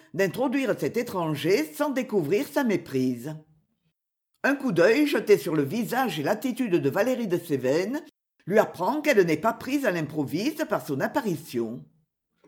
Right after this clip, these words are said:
Cela le fait tenir sur ses gardes. A-t-il été trahi par la femme de chambre ?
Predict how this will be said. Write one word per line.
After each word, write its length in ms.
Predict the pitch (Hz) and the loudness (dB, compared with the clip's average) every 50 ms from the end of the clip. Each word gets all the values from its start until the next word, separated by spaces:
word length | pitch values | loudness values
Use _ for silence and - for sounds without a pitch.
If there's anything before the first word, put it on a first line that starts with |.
| _ _ _ _ | _ _ _ _
Cela 400 | - - 233 226 202 180 226 277 339 | 0 6 6 8 8 8 6 4 4
le 60 | 320 | 2
fait 220 | - - 208 170 | 2 4 2 2
tenir 380 | - 247 247 214 208 233 294 294 | 2 2 0 2 2 2 0 -2
sur 160 | - 311 294 | -2 -6 -4
ses 180 | - - 214 160 | 0 2 2 4
gardes. 580 | 143 135 123 117 110 117 123 139 151 156 - - _ _ _ _ _ _ - - | 4 2 2 0 -4 -6 -6 -6 -8 -8 -10 -18 _ _ _ _ _ _ -16 -8
A-t-il 380 | - - 285 - - 277 294 311 | -4 -4 -4 -2 0 0 2 2
été 240 | 330 311 320 262 - | 0 0 0 -2 -2
trahi 400 | - 220 220 208 190 208 208 202 | 2 4 6 6 6 4 2 0
par 160 | - 160 143 | 0 -2 0
la 100 | 139 135 | -2 -2
femme 300 | - - 254 285 240 196 | -2 -2 0 0 0 2
de 100 | 156 147 | 0 0
chambre ? 680 | 139 - - 139 135 160 190 214 247 262 311 339 339 - | 0 -2 -2 -2 0 0 0 0 -2 -2 -4 -6 -8 -12